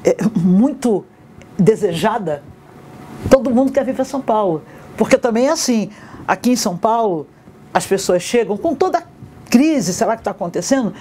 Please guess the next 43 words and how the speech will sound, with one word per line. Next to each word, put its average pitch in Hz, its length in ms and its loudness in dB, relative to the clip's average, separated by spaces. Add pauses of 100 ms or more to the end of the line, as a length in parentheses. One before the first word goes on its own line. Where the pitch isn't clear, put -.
(160)
mas - 120 2
a - 60 0
pessoa 254 320 -2
vem 220 160 -4
pra 208 160 -6
cá, 233 220 -2
vai 214 120 -6
trabalhar 202 400 -6
no 185 120 -8
bar, 208 520 -2 (380)
vai 196 140 0
trabalhar 190 480 0
lá 180 180 -2
no 175 100 -8
Brás, 208 680 -4 (300)
ou 214 240 2
vai 202 160 0
trabalhar, 190 680 0
enfim, 175 520 -8
qualquer 202 300 0
canto, 233 440 -4 (580)
mas 185 120 2
daqui 202 180 0
a 190 40 0
pouco 226 200 -4
tá 240 100 -2
mandando 220 300 -2
um 214 60 -2
dinheirinho 196 600 0 (800)
pra 180 180 2
casa 180 640 0
e 175 140 -12
tal, 170 140 0
não 175 60 -4
sei 175 180 -6
o 165 60 -8
quê, 180 360 2 (340)
sabe? 160 320 0
Consegue 202 460 0
comprar 180 240 -4
uma 180 160 0
casinha 180 480 -2
lá, 175 420 -2